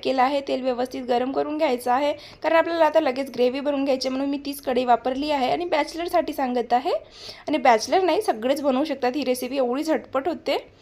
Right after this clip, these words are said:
तेल व्यवस्थित गरम झालं आहे, चेक केलं मी दोन तीन कांदे टाकून. तेल व्यवस्थित गरम झाल्यानंतर बाकीचे कापून घेतलेले पूर्ण तीन मीडियम साईजचे कांदे घेतले आहे मी इथं स्लाइसमध्ये कापून, ते ॲड करून घेते.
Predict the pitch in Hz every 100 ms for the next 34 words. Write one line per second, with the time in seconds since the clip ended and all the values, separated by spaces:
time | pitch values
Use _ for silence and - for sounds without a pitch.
0 | - - - - - 302 285 262 269 269
1 | 269 262 311 320 277 302 254 - 320 302
2 | 269 254 240 247 254 240 233 240 240 -
3 | 539 - - _ _ 262 247 254 254 254
4 | 247 254 285 311 294 254 262 240 247 254
5 | 254 233 269 311 311 262 269 - 320 302
6 | 320 - 359 359 302 302 359 294 302 277
7 | 233 247 277 - 277 277 269 254 - 254
8 | 277 240 254 262 269 302 254 294 - -
9 | - _ _ 277 240 226 240 277 311 320
10 | - 285 554